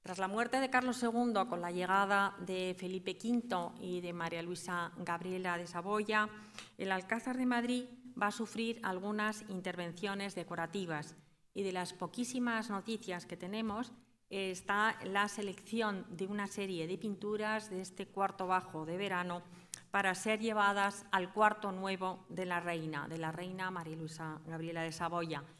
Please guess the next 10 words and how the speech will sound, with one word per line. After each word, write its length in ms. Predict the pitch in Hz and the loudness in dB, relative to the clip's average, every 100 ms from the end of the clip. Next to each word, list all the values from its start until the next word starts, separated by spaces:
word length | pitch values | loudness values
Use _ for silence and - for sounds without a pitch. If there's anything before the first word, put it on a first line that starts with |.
| - - - _ _ _ _ | -20 -20 -20 _ _ _ _
porque 400 | - - 156 151 | -14 -10 -8 -6
el, 160 | - 135 | -8 -8
el 200 | 147 165 | -4 -4
documento 520 | 160 165 175 185 180 | -4 -4 -2 -2 -2
está 200 | 185 185 | -4 -2
firmado 400 | 185 180 180 175 | -4 -4 -4 -2
en 120 | 170 170 | -2 -2
mil 120 | 165 | -4
setecientos 600 | 180 170 165 165 156 147 | -6 -8 -6 -4 -4 -6
tres. 380 | 156 147 143 | -2 -2 -4